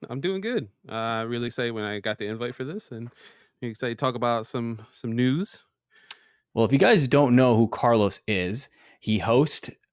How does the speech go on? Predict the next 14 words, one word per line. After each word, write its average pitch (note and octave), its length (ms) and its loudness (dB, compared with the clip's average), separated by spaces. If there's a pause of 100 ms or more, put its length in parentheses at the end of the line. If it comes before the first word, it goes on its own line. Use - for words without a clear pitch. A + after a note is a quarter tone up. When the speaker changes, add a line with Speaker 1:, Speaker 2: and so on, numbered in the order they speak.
(120)
Speaker 2:
a B2 60 -2
podcast B2 560 0
called F#2 320 0
Nerd G#2 240 -2
Today, F#2+ 220 0 (640)
uh, F#2+ 400 0
and G#2 180 -2
he G#2+ 80 -2
talks A#2+ 220 0
about A#2 180 2
gaming G#2 240 0
just G2 220 -4
like A2+ 160 0
us. - 340 -4